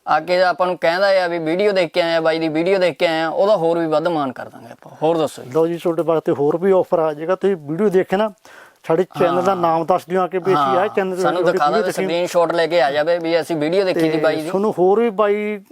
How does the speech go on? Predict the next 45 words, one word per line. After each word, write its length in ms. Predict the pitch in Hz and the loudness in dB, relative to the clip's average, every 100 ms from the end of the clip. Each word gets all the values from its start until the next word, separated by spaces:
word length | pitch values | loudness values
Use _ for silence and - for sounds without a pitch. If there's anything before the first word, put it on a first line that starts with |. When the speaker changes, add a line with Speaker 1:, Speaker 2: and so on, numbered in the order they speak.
| 233 | -12
Speaker 2:
ਕੁਛ 200 | 185 185 | -6 -2
ਨਾ 100 | 185 | -2
ਕੁਛ 220 | 185 165 196 190 _ _ - | 0 0 2 0 _ _ -2
ਆਫਰ 320 | 180 165 180 | 0 0 -2
ਕੋਈ 140 | 185 | 0
ਦੇ 140 | 175 165 | 0 2
ਕੇ 140 | 175 185 - 170 170 | 0 -2 -6 -6 -2
ਭੇਜਣਗੇ 360 | 175 135 123 | -2 -2 0
ਨਾ। 80 | 151 | 0
Speaker 1:
ਬਿਲਕੁਲ 300 | 165 196 190 | 0 -2 0
ਜੀ, 60 | 180 | 0
ਬਿਲਕੁਲ 320 | 151 156 180 | -2 -4 -2
ਖੁਸ਼ 220 | 196 196 - | 0 -2 0
ਕਰਕੇ 260 | 214 190 196 | -2 0 0
ਤੋਰਾਂਗੇ 360 | 160 143 135 | 0 0 0
ਆਪਾਂ। 220 | 131 - 120 | -4 -6 -6
ਹੋਰ 260 | 131 160 | -2 0
ਦੱਸੋ। 280 | 147 - 127 - _ - | 0 -4 -12 -20 _ -2
Speaker 2:
ਜਿਵੇਂ 140 | 165 214 | 0 2
ਭਾਜੀ 220 | 233 233 | 2 2
ਇਹਦੇ 120 | 240 | 0
ਚੂੜੀ 340 | - 220 233 | 0 2 4
ਆ 100 | 226 | 2
ਗਈ 100 | 131 | 0
ਨਾ, 160 | 156 226 - - - - - | -2 -4 -8 -20 -20 -10 -2
Speaker 1:
ਇਹ 80 | 208 | 0
ਗੁੱਛੇ 260 | 196 185 | 0 0
ਵਾਲੀ 180 | 190 170 | 0 0
ਚੂੜੀ 260 | 156 147 - | -2 -2 0
ਆ 40 | |
Speaker 2:
ਗੁੱਛੇ 180 | - 208 | 0 0
ਵਾਲੀ। 180 | 185 - | 0 -4
Speaker 1:
ਜਾਂਦੀ 180 | 196 196 | -4 -4
ਹੈ। 60 | |
Speaker 2:
ਇਹ, 160 | 208 202 | 0 0
ਇਹ 60 | |
ਗੁੱਛੇ 280 | 185 190 - | 0 -2 0
ਵਾਲੀ, 100 | 208 | 0
ਇਹ 80 | 247 | -2
ਚੂੜੀ 220 | 240 226 | -2 -2
ਕਿੱਥੋਂ 260 | 214 208 208 | 0 0 0
ਸਟਾਰਟਿੰਗ 280 | 214 208 208 | 0 0 0
ਹੁੰਦੀ 140 | 196 | 0
ਹੈ 60 | |
ਜੀ? 100 | 202 | 0